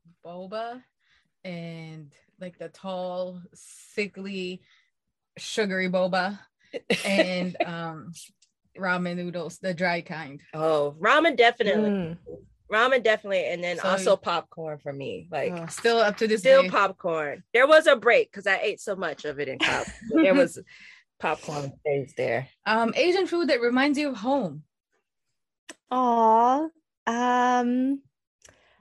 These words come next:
Speaker 3: I would say, let's see, those, those little yogurt drinks my
Speaker 1: Oh.
Speaker 3: parents would always buy and freeze, 'cause they come in all diff-,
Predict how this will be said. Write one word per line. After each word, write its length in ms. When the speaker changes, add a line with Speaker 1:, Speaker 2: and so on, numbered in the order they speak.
Speaker 3:
I 100
would 180
say, 540
let's 260
see, 300
those, 380
those 300
little 260
yogurt 680
drinks 800
my 140
Speaker 1:
Oh. 60
Speaker 3:
parents 320
would 100
always 260
buy 260
and 220
freeze, 680
'cause 160
they 120
come 300
in 140
all 460
diff-, 200